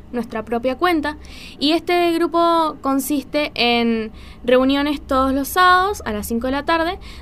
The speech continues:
donde organizamos proyectos y tratamos de mejorar el cuidado con el medio ambiente.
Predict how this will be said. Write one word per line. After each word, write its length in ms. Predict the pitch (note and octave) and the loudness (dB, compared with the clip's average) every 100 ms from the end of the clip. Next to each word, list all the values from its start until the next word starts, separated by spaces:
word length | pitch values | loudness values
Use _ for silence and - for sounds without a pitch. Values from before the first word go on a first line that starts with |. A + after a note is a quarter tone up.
| - | -2
donde 480 | C#4 D4 D#4 E4 - - - - - - | 0 2 2 2 -2 -14 -20 -20 -20 -4
organizamos 560 | B3+ B3+ A3+ A3 B3 B3 | 2 4 4 0 -2 -4
proyectos 720 | C#4 D4+ D#4 D4+ D4+ D#4 - - | 0 2 2 2 0 -2 -4 -6
y 280 | B3+ B3+ B3 | -2 0 0
tratamos 500 | B3 B3 B3+ C4 B3 | -2 0 0 0 0
de 220 | B3+ C4 | 0 0
mejorar 400 | C4+ C4+ B3 B3 | -2 -2 -2 0
el 80 | B3 | 0
cuidado 300 | A3+ A3 A#3 | 2 2 0
con 120 | A#3 | -2
el 60 | |
medio 180 | A3 G#3 | -2 -4
ambiente. 340 | G#3 G3+ G3 | -6 -6 -10